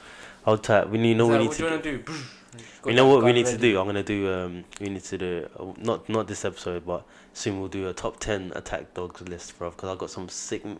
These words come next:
Speaker 1: <laughs> names in mind, bruv, for attack dogs in, like, animes and comics and mangas and stuff, like. There's a lot of sick, 'cause
Speaker 2: You
Speaker 1: obviously
Speaker 2: have
Speaker 1: you
Speaker 2: to
Speaker 1: got
Speaker 2: give
Speaker 1: your
Speaker 2: it a
Speaker 1: main
Speaker 2: think.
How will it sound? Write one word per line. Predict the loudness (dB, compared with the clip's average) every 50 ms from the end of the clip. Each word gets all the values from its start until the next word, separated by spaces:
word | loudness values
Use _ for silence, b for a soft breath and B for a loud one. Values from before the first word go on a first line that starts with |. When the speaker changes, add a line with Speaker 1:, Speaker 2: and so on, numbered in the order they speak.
| -14 -14
Speaker 1:
<laughs> | -8 -8
names | -6 -6 -6 -8 -8 -8
in | -8 -4
mind, | -2 0 0 0 0 -2 -4 -6
bruv, | -6 -6 -6
for | -8 -10 -12
attack | -12 -8 -6 -6 -6 -6 -8 -14
dogs | -16 -16 -14 -16 -16
in, | -16 -16 -16 -20 B B B B B B B -4
like, | -2 -2 -2 -2 -4
animes | -4 -4 -4 -6 -6 -6 -6 -8 -8 -8
and | -10 -10 -10 -10 -12 -10
comics | -6 -6 -6 -6 -6 -8 -8 -10
and | -10 -10 -10 -8
mangas | -8 -8 -8 -8 -10 -12
and | -14 -14
stuff, | -16 -16 -18 -18 -18 -16 -18
like. | -18 -18 -18 _ B B B B B B B -10
There's | -6 -4 0
a |
lot | 0 0 -2
of | -2
sick, | -6 -10 -10 -10 -16 _
'cause | -4 0 0
Speaker 2:
You | 2
Speaker 1:
obviously | 2 0 -2 -2 -2
Speaker 2:
have | -2
Speaker 1:
you | 0
Speaker 2:
to |
Speaker 1:
got | 0
Speaker 2:
give | 0 0
Speaker 1:
your | 0 -2
Speaker 2:
it |
a |
Speaker 1:
main | -4 -6
Speaker 2:
think. | -6